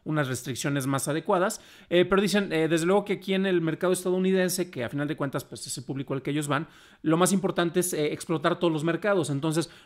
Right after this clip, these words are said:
no es como que las salas de cine se vayan a ir al streaming. No, no. Vas a tener las salas de cine y vas a tener el streaming, vas a tener todas las plataformas donde puedas exprimir el contenido que creaste. Y también se viene, eh, el, la reinvención. Recordemos que muchos dicen,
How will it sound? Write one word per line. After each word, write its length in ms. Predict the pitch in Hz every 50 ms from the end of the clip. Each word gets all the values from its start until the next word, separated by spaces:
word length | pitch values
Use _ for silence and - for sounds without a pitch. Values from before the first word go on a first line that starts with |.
| _
no 80 | - 175
es 100 | 196 -
como 180 | - 214 190 180
que 80 | 190 170
las 120 | 165 156
salas 220 | - 190 202 208 196
de 60 | 190
cine 300 | - - 190 185 190 190
se 100 | - 165
vayan 240 | 156 160 165 165 160
a 40 | 165
ir 100 | 165 165
al 100 | 165 156
streaming. 380 | 143 - - 208 214 190 156 127
No, 140 | 147 165 160
no. 220 | 160 139 - - _
Vas 180 | - 139 143 160
a 60 | 196 196
tener 160 | 165 151 151
las 140 | 165 160 -
salas 200 | 165 151 160 165
de 60 | 156
cine 200 | - 170 165 165 175
y 20 |
vas 180 | 151 131 - -
a 80 | 165
tener 220 | - 147 135 139 143
el 80 | 151
streaming, 400 | 135 - - 175 160 156 170 170 127
vas 140 | 123 -
a 80 | 151 147
tener 260 | - 127 127 143 135 - - - - _
todas 160 | - 170 170 190
las 120 | 202 -
plataformas 440 | 175 156 135 127 139 147 160 170 151
donde 180 | 147 131 131
puedas 340 | 123 127 156 165 185 185 180
exprimir 540 | 156 - - - - 151 147 147 151 165 185
el 140 | - 127 113
contenido 480 | - 139 131 120 131 131 135 143 139 139
que 80 | - -
creaste. 500 | - 180 180 165 160 - - 202 208 208 - - - - - -
Y 160 | 220 240 269 -
también 220 | - 208 202 208 202
se 120 | 214 220
viene, 320 | 208 196 190 190 202 208 -
eh, 340 | 156 147 139 139 135 139 151
el, 320 | 143 143 147 143 - 151
la 80 | 147 139
reinvención. 360 | 151 151 151 151 139 220 220
Recordemos 440 | 196 190 190 196 190 240 262 294 -
que 80 | - 214
muchos 240 | 220 220 - 240
dicen, 320 | 208 233 180 - 226 214